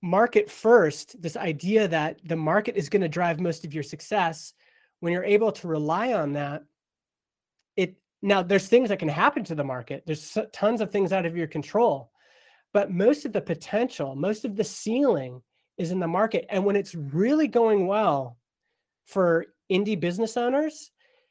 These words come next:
it's a, it's a very different feeling than, you know, being where I've been with, like, consulting. It's like, "Shit, I need to find someone to let me build them a website for three thousand dollars, 'cause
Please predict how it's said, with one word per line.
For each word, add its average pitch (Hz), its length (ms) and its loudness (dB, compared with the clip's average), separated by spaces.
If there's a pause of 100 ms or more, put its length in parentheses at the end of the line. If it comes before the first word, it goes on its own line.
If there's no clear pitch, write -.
(320)
it's 196 220 0
a, 196 160 2 (100)
it's 202 140 -4
a 190 40 -2
very 226 500 2
different 208 380 -2
feeling 143 720 0 (460)
than, 160 720 2 (1700)
you 196 100 6
know, 156 220 6
being 180 380 2
where 180 140 6
I've 165 240 4
been 170 300 2
with, 151 180 -6
like, 143 200 -4
consulting. 151 580 -2
It's 135 160 -8
like, 139 280 -2 (600)
"Shit, - 480 -4 (120)
I 165 100 0
need 170 200 -2
to 156 80 -2
find 160 380 0
someone 147 500 -2 (460)
to 170 180 2
let 160 200 2
me 165 80 -2
build 165 260 2
them 160 140 0
a 147 60 0
website 151 480 -2
for 151 120 -6
three 151 180 -4
thousand 143 320 -2
dollars, 139 320 -2
'cause - 240 -4